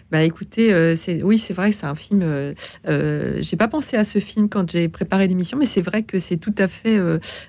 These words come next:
euh, bienvenu, en fait. Vous nous, c'est, vous avez raison, mais c'est les deux, le, le, le travers aussi de, de ce rire moqueur, hein, de cette ironie, justement, dont on parlait tout à l'heure. C'est, c'est le, le double tranchant.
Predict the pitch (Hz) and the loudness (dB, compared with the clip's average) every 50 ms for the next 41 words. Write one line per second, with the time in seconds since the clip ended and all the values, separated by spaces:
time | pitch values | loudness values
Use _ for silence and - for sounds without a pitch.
0 | _ - 170 160 156 151 147 147 151 156 180 214 214 196 214 220 226 254 254 226 | _ -2 0 0 2 2 0 0 2 4 4 4 6 6 6 6 6 6 4 0
1 | - - - - 180 - - 180 170 - 180 175 165 165 170 165 160 160 156 160 | -2 -6 -8 -8 -8 -4 -2 -4 -4 -4 -4 -2 0 0 2 2 2 0 0 -2
2 | 160 160 160 165 - - - - - - - - - - 170 165 165 170 175 170 | -4 -6 -8 -10 -12 -14 -12 -12 -12 -12 -14 -16 -8 -4 -2 -2 2 0 2 2
3 | 185 175 202 208 202 269 277 247 185 180 - 202 180 196 190 170 170 156 160 180 | 4 4 4 4 4 2 2 2 2 2 2 2 2 2 2 2 0 0 2 2
4 | 180 180 175 170 170 175 185 180 - 180 185 208 202 - - 208 208 202 240 269 | 2 2 2 0 0 0 0 0 0 2 2 2 2 2 0 0 0 2 0 -2
5 | 269 - 190 196 - - - 240 247 226 202 175 170 160 165 190 180 - - 185 | 0 0 -2 -2 -2 -4 -6 -4 -2 0 0 0 2 2 2 0 0 2 2 2
6 | 175 180 175 214 233 220 202 180 175 180 185 180 - 330 339 285 220 190 196 208 | 2 4 4 4 2 4 2 0 2 0 0 0 0 0 0 2 2 2 2 2
7 | 202 185 180 175 165 - 170 165 - - 185 170 175 180 185 196 247 302 269 196 | 2 2 0 -2 0 -2 -2 -2 -2 -2 0 2 2 2 4 4 4 4 4 2
8 | 170 165 - - - 170 170 170 165 165 165 160 165 160 160 156 156 180 185 - | 2 -2 -6 -6 -4 -2 -2 0 -2 -2 -4 -4 -6 -6 -6 -4 -2 -2 -4 -4
9 | - - 180 190 226 254 240 208 - - 160 160 - - - - - - - - | -6 -6 -4 -2 0 0 -2 -4 -2 -4 -4 -4 -4 -8 -12 -12 -14 -14 -6 -2
10 | 196 165 160 160 156 160 160 160 165 160 190 214 190 202 202 - - 196 208 202 | 0 2 4 4 4 4 2 2 2 4 4 4 4 4 2 2 0 0 0 2
11 | - - 262 | 2 0 0